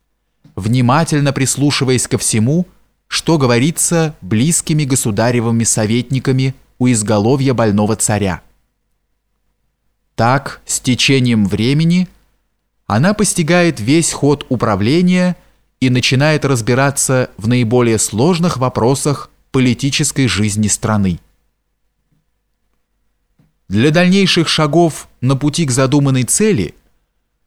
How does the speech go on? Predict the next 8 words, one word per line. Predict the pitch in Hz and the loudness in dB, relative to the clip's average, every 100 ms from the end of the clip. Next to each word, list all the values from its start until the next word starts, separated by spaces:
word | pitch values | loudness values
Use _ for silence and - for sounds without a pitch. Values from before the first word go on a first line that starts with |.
| _ _ | _ _
Софье | - - 226 - 196 | -4 0 0 0 0
нужны | 180 135 165 | 2 2 2
были | 175 175 165 156 - | 2 2 2 0 -2
верные | - 95 147 135 117 110 | -8 0 0 2 0 0
союзники | - 95 131 185 160 180 185 180 - _ _ - | 0 0 2 2 0 0 0 -2 -4 _ _ -4
и | 120 | -2
преданные | 156 123 123 123 120 117 | 2 2 2 2 2 2
друзья. | 117 110 101 95 80 | 0 -2 -2 -2 -4